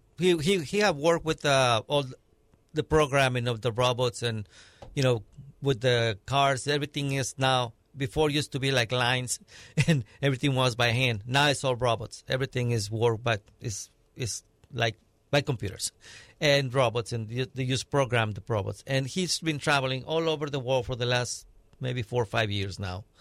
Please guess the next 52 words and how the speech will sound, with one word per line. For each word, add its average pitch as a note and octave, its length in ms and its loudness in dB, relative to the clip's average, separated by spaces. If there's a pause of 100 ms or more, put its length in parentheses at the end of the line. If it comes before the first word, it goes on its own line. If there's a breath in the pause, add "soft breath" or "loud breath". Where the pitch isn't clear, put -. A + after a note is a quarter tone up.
(480 loud breath)
And B2+ 220 2
they C#3+ 140 4
send D3+ 260 0
him C#3+ 80 -6
to D#3+ 120 -8
different D3 300 -2
places. C#3 460 -2
He, C3+ 320 -2 (140)
and C#3+ 180 0
he E3+ 140 0
keeps - 240 -4
coming A3+ 220 2
back G3+ 200 2
to A3 80 -4
America. G#3 380 -4
He C#3+ 100 -2
keeps - 220 -6
coming F3+ 260 -2
back E3 220 2
over F3 140 2
here. F#3+ 240 -4 (460 loud breath)
But F3+ 300 4
I F#3 120 6
was F3 140 2
like, F3 380 -2
you - 60 -12
know, A#3+ 180 -4
it's, A#3 240 -8
it's G3 140 -12
very A3+ 180 6
nice F3+ 260 4
that G3 220 0
you're, F3+ 220 -4
you're E3+ 120 -2
coming E3 360 0
over D3 160 0
here. C#3+ 220 2
You're, D3+ 200 0
you B2 160 -6 (380)
might C3 200 2
be C3 100 -4 (160)
getting C3 240 0
paid C3+ 200 4
a A#2+ 60 4
lot D3 160 4
of D#3+ 60 0
money. B2 380 -2
You C3 120 0
know, B2 180 2
it's B2 140 -2
just B2 160 -4
like, A#2+ 160 0